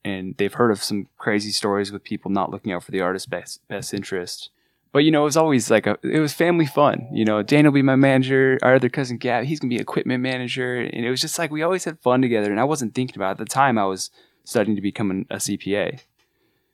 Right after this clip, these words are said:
Uh, my mom's C P A, my twin brother's C P A. And, um, but the moment I came out here, it,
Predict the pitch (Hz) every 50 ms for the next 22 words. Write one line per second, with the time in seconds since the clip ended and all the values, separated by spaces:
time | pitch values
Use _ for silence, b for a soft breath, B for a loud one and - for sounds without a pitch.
0 | _ _ _ _ - - 90 90 87 85 90 92 95 92 92 92 - - 104 95
1 | 98 92 90 90 90 87 85 - - 98 92 95 90 90 90 82 - - 90 -
2 | - 90 92 87 87 90 98 - _ _ _ _ _ _ _ _ _ _ _ _
3 | _ _ _ - 92 95 95 90 90 85 87 87 85 95 90 87 87 87 82 80
4 | - - - - - 104 - - 98 104 107 107 104 101 95 90 - - - 95
5 | 95 95 95 95 95 101 95 90 87 87 82 -